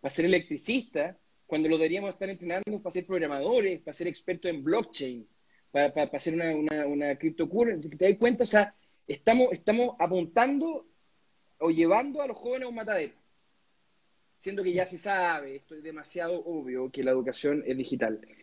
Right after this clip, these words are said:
y va para, para todas esas cosas. Mira, en Singularity me pusieron un ejemplo. Me decían, llegó un, un, un señor de como sesenta años que cuando escuchó toda esta información dijo, "Oye, pero,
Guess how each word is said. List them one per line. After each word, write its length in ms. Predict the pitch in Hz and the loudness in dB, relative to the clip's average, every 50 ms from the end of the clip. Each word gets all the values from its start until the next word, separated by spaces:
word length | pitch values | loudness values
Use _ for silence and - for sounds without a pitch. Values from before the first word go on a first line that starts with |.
| _ - | _ 4
y 140 | - 127 | 8 12
va 180 | 135 143 147 143 | 12 12 12 12
para, 380 | 147 147 143 143 143 - - _ _ _ _ _ | 10 8 8 6 2 -2 -12 _ _ _ _ _
para 180 | - 127 131 135 | -6 -4 -4 0
todas 160 | 156 165 160 | 0 0 0
esas 120 | 170 165 - | -2 -10 -4
cosas. 320 | - 156 139 - 131 131 | -4 -4 -4 -4 -10 -8
Mira, 240 | 139 143 139 123 - _ _ _ _ _ _ _ _ - | -6 -4 -4 -4 -6 _ _ _ _ _ _ _ _ -14
en 80 | 139 135 | -12 -6
Singularity 460 | - 151 151 156 165 190 208 208 226 | -4 -2 2 4 6 6 6 4 2
me 60 | 214 | 0
pusieron 200 | 196 185 196 202 | -2 -2 -4 -6
un 100 | 196 180 | -6 -6
ejemplo. 340 | - 185 143 123 - - 110 | -4 -6 -6 -8 -12 -16 -18
Me 60 | 117 | -16
decían, 380 | 117 - - 170 165 - - - - _ _ _ _ _ _ _ _ _ _ _ _ _ | -10 -2 0 0 0 0 -6 -12 -20 _ _ _ _ _ _ _ _ _ _ _ _ _
llegó 320 | 120 123 131 139 160 170 175 | -10 -8 -2 2 4 4 4
un, 220 | 170 151 151 151 | 4 2 0 -4
un, 200 | 123 139 143 143 139 131 | -4 -4 -4 -6 -6 -6
un 260 | 139 139 135 127 - | -4 -6 -6 -6 -6
señor 280 | - 135 131 143 147 147 | -4 0 2 4 4 4
de 80 | 147 139 | 4 4
como 260 | 139 135 131 127 117 | 2 2 0 -2 -4
sesenta 580 | - 120 107 - 120 147 165 160 160 165 160 160 | -6 -8 -10 -6 -2 0 0 6 8 10 10 10
años 220 | 160 170 170 165 - | 10 8 6 2 -2
que 340 | - 147 143 - - _ _ _ _ | -2 -2 -2 -2 -4 _ _ _ _
cuando 200 | - 131 131 131 | -8 -6 -6 -6
escuchó 240 | - - 127 - 160 | -8 -10 -8 -8 -6
toda 80 | 165 | -6
esta 100 | 165 170 | -4 -6
información 500 | 156 - 151 147 139 131 - 165 165 170 160 | -6 -4 -4 -4 -4 -2 0 0 2 2 2
dijo, 200 | 160 - - 175 | 0 0 0 2
"Oye, 140 | 185 175 | 2 2
pero, 260 | 151 139 139 127 - | 2 2 0 -2 -4